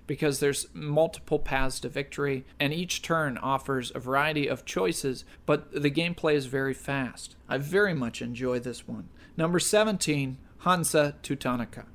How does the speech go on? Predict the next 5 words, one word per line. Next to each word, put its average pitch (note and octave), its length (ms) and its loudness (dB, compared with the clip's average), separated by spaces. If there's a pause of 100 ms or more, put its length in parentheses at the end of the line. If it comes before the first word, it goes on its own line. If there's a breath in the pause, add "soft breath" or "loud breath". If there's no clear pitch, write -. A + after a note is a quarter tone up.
(140)
Number F#3+ 260 8
sixteen, G3 880 2 (320)
Ticket D3 320 0
to F#3 120 2
Ride, C#3+ 560 6